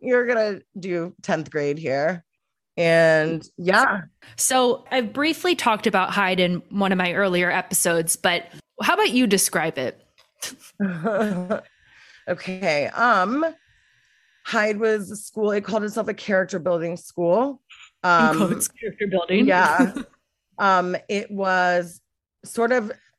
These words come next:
Speaker 1: a school for troubled teens that tried to disguise itself as a college prep school with, um, the philosophy that of honesty, um,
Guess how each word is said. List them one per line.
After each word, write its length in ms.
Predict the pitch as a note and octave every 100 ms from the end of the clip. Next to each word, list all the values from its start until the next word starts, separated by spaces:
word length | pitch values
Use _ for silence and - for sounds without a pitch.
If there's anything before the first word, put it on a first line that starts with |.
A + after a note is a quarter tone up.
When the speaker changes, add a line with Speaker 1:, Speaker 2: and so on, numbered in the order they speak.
| _
Speaker 1:
a 80 | -
school 300 | A3+ - C4
for 120 | C#4+
troubled 540 | D4 - C4 A#3+ B3 G#3
teens 300 | - A#3 G#3
that 120 | G#3+
tried 240 | - G3+ F#3+
to 100 | G3
disguise 560 | G3+ - F#3+ E3 F#3+
itself 320 | F#3+ - F#3
as 120 | F#3+ F3
a 60 |
college 500 | D3+ - F3+ E3+ D#3+
prep 220 | - D#3 -
school 840 | - A3 G#3 G#3 G#3+ G#3+ A#3+ B3 -
with, 340 | F3+ F#3+ F#3+ -
um, 420 | F3+ F3 D#3+ D#3+ D#3
the 100 | F3
philosophy 1300 | G3+ F#3 F3 F3 F#3+ F3 F#3 E3+ E3+ E3 E3+ F3+ - _ _ -
that 500 | E3+ D#3+ D#3 D3+ -
of 240 | E3+ D3+ - _ _ F3+
honesty, 920 | G#3 G#3 - - G3 F3+ F3 F3 F3 _ _ _ _ _
um, 540 | E3 E3 D3+ D3 D3